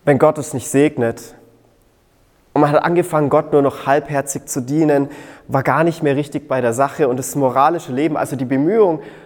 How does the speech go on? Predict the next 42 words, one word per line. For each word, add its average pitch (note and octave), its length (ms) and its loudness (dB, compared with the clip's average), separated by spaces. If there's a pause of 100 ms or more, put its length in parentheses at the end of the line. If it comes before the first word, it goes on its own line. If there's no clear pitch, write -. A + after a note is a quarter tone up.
(880)
ein D3+ 120 0
gutes G3+ 400 2
Leben G3 260 2
zu F3+ 160 -2
führen, D3+ 340 2
das C3 160 -6
Gott C#3+ 160 2
ehrt, - 480 0
das - 320 -8
gab D#3 240 2
man D3 120 0
völlig D#3 420 -2
auf. D#3 280 0
Der C#3+ 100 0
ko-, D3+ 240 -2
moralische E3 600 -2
Kompass F3 560 -2 (300)
zu E3 120 -4
der D3 160 0
Zeit F3 340 -2
in D#3 100 -2
Israel, E3+ 500 -4
der D3 80 0
war C3+ 140 0
völlig F#3+ 400 2
verdreht. D#3+ 580 0 (300)
Da C3+ 80 -2
gab's D3+ 260 0
sogar E3 200 0
Situationen, F3 560 -4
da D#3 80 -2
hat D#3+ 160 -6
man D#3 380 -4
Dinge, G3+ 240 2
die D#3+ 120 -2
wirklich F#3 380 -2
böse F#3+ 360 2
waren, D#3 280 -2
hat D#3 100 -16
man C#3+ 220 -8 (120)
gut A3+ 300 -4
genannt. A2+ 480 -4